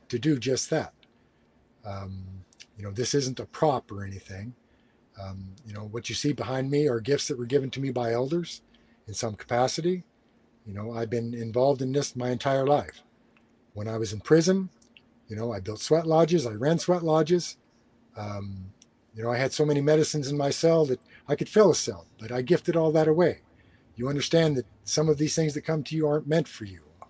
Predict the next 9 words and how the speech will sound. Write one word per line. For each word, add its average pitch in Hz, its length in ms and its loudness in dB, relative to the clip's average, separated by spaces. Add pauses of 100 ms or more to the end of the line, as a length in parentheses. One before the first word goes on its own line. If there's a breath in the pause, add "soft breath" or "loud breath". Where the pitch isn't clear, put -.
I 110 80 -16
don't 127 220 -8
hoard 156 260 4
'em 95 140 -6 (560 soft breath)
in 117 80 -8
that 120 180 -2
capacity. - 600 -4 (840 soft breath)
So, 107 300 -6 (320)
um, 107 480 -10